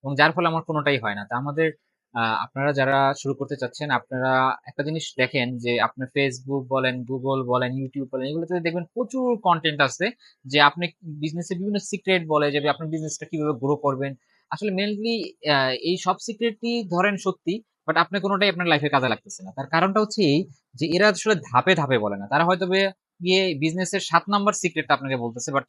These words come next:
এক নাম্বার সিক্রেটটা আপনাকে বলতেছে না। তো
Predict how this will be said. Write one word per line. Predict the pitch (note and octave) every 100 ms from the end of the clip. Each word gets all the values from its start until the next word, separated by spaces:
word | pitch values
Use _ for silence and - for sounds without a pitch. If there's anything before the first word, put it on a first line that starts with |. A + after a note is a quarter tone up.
| -
এক | F3
নাম্বার | G3+ F#3+
সিক্রেটটা | F3+ D#3+ C#3 B2+
আপনাকে | A#2 G#2+
বলতেছে | G2 F#2 -
না। | _ _ _ _ _ _ _
তো | - A2 G#2